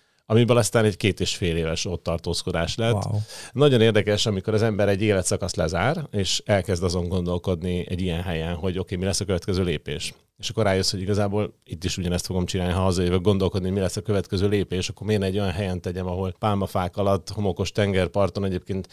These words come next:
Speaker 1: fele annyiból megélek, mint Budapesten.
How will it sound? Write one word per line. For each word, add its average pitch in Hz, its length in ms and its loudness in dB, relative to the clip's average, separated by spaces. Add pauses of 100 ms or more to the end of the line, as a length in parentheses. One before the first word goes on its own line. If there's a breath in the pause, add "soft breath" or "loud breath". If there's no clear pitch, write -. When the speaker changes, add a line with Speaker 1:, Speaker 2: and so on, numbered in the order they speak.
(180 loud breath)
Speaker 1:
fele 104 280 2
annyiból 90 340 2
megélek, 87 460 -2
mint 90 160 -4
Budapesten. 90 720 -2